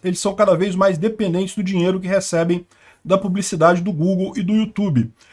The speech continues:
Ou seja, o que ele fala é que tem um monte de veículos de imprensa independentes, de pequeno porte, que acabam dependendo do YouTube. É, eu sei disso, eu sou um, eu sou um veículo de mídia aqui que eu falo que dependo do YouTube, né, é, pra ter a minha audiência, né?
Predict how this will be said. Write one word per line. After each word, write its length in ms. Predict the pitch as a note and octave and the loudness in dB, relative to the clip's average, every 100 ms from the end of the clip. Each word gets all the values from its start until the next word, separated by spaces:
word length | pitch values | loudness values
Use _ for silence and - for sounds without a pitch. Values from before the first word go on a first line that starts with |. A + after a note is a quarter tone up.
| - - | -20 -8
Ou 120 | G#3+ | -6
seja, 260 | - F#3 F#3+ | 0 0 0
o 40 | |
que 80 | F#3+ | -2
ele 100 | G#3+ | -4
fala 400 | G#3+ F#3 F#3 F#3 | 0 4 4 4
é 80 | A3+ | -2
que 120 | - | -6
tem 180 | G3+ F3+ | -2 0
um 80 | F3 | 0
monte 320 | D#3+ A#3 A#3 | 2 2 0
de 80 | G3 | 0
veículos 800 | F3+ D#3 D#3+ - B2 A2+ - - | 2 2 0 0 0 0 -6 -12
de 140 | A#2+ D#3 | -4 -2
imprensa 500 | C#3 C#3 C3+ C3+ C3 | -2 -2 -2 0 0
independentes, 680 | C3 C#3+ G3 F3+ G3+ - | 0 -2 0 0 0 -6
de 100 | A#2+ | -14
pequeno 320 | A#2 A#2 C#3 D#3 | -16 -4 -2 -2
porte, 500 | E3+ F3+ - - - _ _ _ | 2 2 0 -8 -20 _ _ _
que 120 | A#3 | 0
acabam 440 | - G3+ G3 G3 | 2 4 4 2
dependendo 680 | G3 G#3 A3 F3+ E3 F#3 F#3 | 0 0 0 2 2 2 0
do 100 | F3+ | 0
YouTube. 460 | G#3+ G#3+ C#3 C#3 - | -2 0 0 0 -2
É, 100 | D#4 | -6
eu 80 | E4+ | -6
sei 200 | - E4+ | -6 -4
disso, 280 | A#3+ G#3+ - | -2 -4 -8
eu 80 | |
sou 220 | F3+ C4 A3+ | -6 -2 0
um, 160 | A3 A3 | 0 -2
eu 100 | E3+ | -6
sou 180 | - G3 | -4 -2
um 60 | |
veículo 340 | F#3+ F#3 - F3+ | -2 -4 -4 -4
de 120 | F#3+ | -2
mídia 320 | F3+ F3 F#3 | 0 -2 -4
aqui 180 | F#3 F#3+ | -4 -6
que 100 | A3+ | -6
eu 40 | |
falo 360 | A3+ E3 E3 G#3 | -4 0 0 -2
que 120 | A3 | -6
dependo 340 | A#3 G#3 E3 | -6 -4 -4
do 80 | F#3+ | -2
YouTube, 460 | A3+ A3+ F#3 F3+ F#3 _ _ _ - | -4 -2 -4 -4 -8 _ _ _ -2
né, 200 | D#3+ E3+ | 0 0
é, 220 | D3 D3 C#3+ | 0 0 2
pra 180 | D#3+ | 0
ter 240 | D3 E3 E3 | 0 0 0
a 40 | |
minha 120 | E3 E3+ | 2 2
audiência, 640 | E3+ F3+ D3 A#2+ - A#2 | 2 2 0 0 -2 -2
né? 180 | D#3 | -2